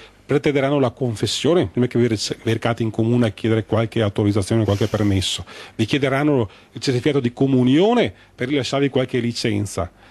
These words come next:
E se questo non è una visione integralista islamica, fondamentalista, è chiaro. E dice un altro di questi consiglieri:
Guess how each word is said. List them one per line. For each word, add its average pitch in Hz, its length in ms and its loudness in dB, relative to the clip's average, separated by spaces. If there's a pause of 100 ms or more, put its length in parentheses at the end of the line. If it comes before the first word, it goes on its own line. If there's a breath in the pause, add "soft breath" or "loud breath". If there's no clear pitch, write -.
(300 soft breath)
E - 160 -2
se 131 220 2
questo 180 320 2
non 131 200 2
è 131 160 0
una 139 200 0
visione 117 400 -2
integralista 127 1000 0
islamica, 123 960 0 (280)
fondamentalista, 117 880 -2
è 92 60 -6
chiaro. 107 420 -2 (720 loud breath)
E 170 120 -2
dice 170 600 0 (400)
un 143 180 2
altro 208 300 2
di 139 100 2
questi 147 280 0
consiglieri: 117 720 0